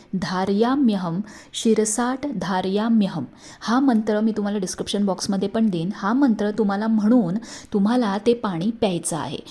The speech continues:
त्यानंतर आपण स्वामींसमोर बसून एक नारळ आणि गुलाबाचं फूल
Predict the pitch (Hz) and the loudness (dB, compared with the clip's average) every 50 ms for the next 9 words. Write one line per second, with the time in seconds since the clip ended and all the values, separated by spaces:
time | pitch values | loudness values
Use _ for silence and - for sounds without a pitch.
0 | - - - - - 262 254 294 320 339 330 311 311 226 208 196 208 - 208 202 | -18 -20 -20 -2 0 2 4 4 4 2 0 0 2 2 2 2 0 -2 -4 -4
1 | - - 226 233 240 - 233 202 185 180 185 214 240 269 277 - - 254 233 233 | -2 0 0 0 0 0 -2 -2 -2 0 0 2 2 2 0 0 0 2 4 4
2 | 208 165 160 175 170 - - - - 170 196 190 - - - 220 196 170 165 190 | 4 2 0 -2 -4 -6 -12 -10 -4 -2 0 0 0 0 2 0 0 0 -2 -4
3 | - - - 196 208 208 233 202 185 175 165 - - 214 214 190 165 175 - - | -6 -6 -4 -4 -2 0 0 -2 0 0 -2 0 2 2 2 2 2 0 -2 -4
4 | 190 185 208 208 190 190 175 180 190 185 196 190 - - 220 226 226 - - - | -2 -2 -2 0 0 -2 -2 -2 -2 -2 -4 -4 -2 0 0 0 0 -4 -10 -14
5 | - - 240 247 233 180 147 | -6 0 2 4 4 4 2